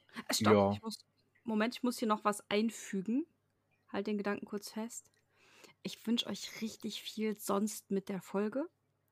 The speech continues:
Speaker 1: Und jetzt darf der Jan weiterreden.
Speaker 2: Was denn das jetzt? Wären wir professionell?
Speaker 1: Ja, ich dachte, wenn wir schon das Sommerloch nicht machen und alle f-, so durchproduzieren, dann können wir auch gleich hier so sagen, wie Vollprofis, wir sagen am Anfang viel sonst mit der Folge.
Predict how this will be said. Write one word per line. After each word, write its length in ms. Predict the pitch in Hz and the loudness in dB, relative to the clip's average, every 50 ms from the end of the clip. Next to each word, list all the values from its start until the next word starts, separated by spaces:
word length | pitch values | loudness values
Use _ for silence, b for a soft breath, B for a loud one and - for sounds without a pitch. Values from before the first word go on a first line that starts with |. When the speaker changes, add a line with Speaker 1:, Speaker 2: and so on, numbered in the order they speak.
| _ _ _ _ _ _ - | _ _ _ _ _ _ 0
Speaker 1:
Und 100 | 208 214 | 2 2
jetzt 140 | 214 - - | 2 2 0
darf 120 | 208 208 | -2 0
der 120 | - 196 185 | 0 0 0
Jan 140 | 185 180 | 0 2
weiterreden. 460 | 170 165 160 - 170 - - - - - _ _ _ - _ _ B B B B B B B B B 120 B - - - | 2 0 0 -2 -8 -8 -10 -10 -12 -14 _ _ _ -20 _ _ B B B B B B B B B -10 B -10 -16 -10
Speaker 2:
Was 480 | - 160 165 165 151 160 147 131 131 117 | -8 -8 -6 -6 0 8 10 10 10 10
denn 120 | 123 123 | 8 8
das 200 | 110 131 160 - | 10 10 8 8
jetzt? 480 | - 117 101 101 123 - - - - - | 8 8 8 8 6 0 -10 -12 -4 4
Wären 160 | 113 110 113 | 4 6 6
wir 80 | 120 117 | 6 4
professionell? 720 | - - 120 107 117 107 - - 107 98 101 120 202 269 _ _ _ _ _ _ _ _ _ _ _ _ _ _ _ _ _ _ _ _ _ - | 4 2 0 2 0 0 0 2 2 4 4 4 2 0 _ _ _ _ _ _ _ _ _ _ _ _ _ _ _ _ _ _ _ _ _ -8
Speaker 1:
Ja, 440 | 175 165 165 156 156 156 165 220 294 | -4 -2 0 2 4 6 8 6 6
ich 160 | - - - | 6 0 -2
dachte, 280 | - 156 - - 190 | -4 -4 -2 -2 0
wenn 140 | 180 180 185 | 0 2 2
wir 60 | 185 | 2
schon 180 | 180 - 196 180 | 0 0 0 0
das 160 | 180 175 170 - | 0 0 0 -2
Sommerloch 440 | 180 160 170 185 202 226 240 - | -4 0 2 2 2 2 0 0
nicht 200 | 269 262 254 - | -2 -2 -2 0
machen 340 | - 254 262 - 302 302 302 | 0 0 0 0 0 0 0
und 180 | - 214 196 - | 0 -2 -2 0
alle 200 | - 202 185 190 | 0 0 0 0
f-, 200 | 185 - - - - | -2 -6 -14 -16 -12
so 120 | - 190 | -8 -8
durchproduzieren, 880 | 165 180 180 180 - - - 240 240 254 247 - - 262 277 285 277 277 | -4 -4 -4 -6 -6 -4 -2 0 0 0 -2 -4 -4 -2 0 2 2 2
dann 280 | 262 240 240 247 254 - | 2 0 -2 -2 -4 -2
können 240 | 254 247 254 262 | 0 0 0 0
wir 120 | 254 - - | 0 -2 -4
auch 160 | 247 247 - | -4 -6 -4
gleich 240 | - - 226 240 - | -2 0 0 0 -2
hier 220 | - - 233 240 233 | -4 -4 -2 -2 -2
so 140 | 226 233 | -2 -4
sagen, 320 | 226 220 220 220 220 226 214 | -2 0 0 0 0 0 -2
wie 80 | 220 | -4
Vollprofis, 760 | 220 - - 220 226 233 - - - 220 - 240 226 214 - - | -4 -2 0 0 0 -2 -4 -6 -6 -4 -2 -4 -4 -4 -8 -6
wir 40 | |
sagen 200 | 208 214 214 214 | -2 -2 0 0
am 80 | 220 - | 0 0
Anfang 360 | - - 185 - - 131 147 151 | 0 -2 -2 -2 -4 -8 -8 -8
viel 240 | - - 160 160 147 | -10 -8 -8 -8 -6
sonst 320 | - - - 160 - - | -8 -10 -10 -12 -12 -12
mit 100 | - - | -10 -10
der 80 | - 170 | -10 -10
Folge. 260 | - - - - - | -10 -8 -10 -10 -10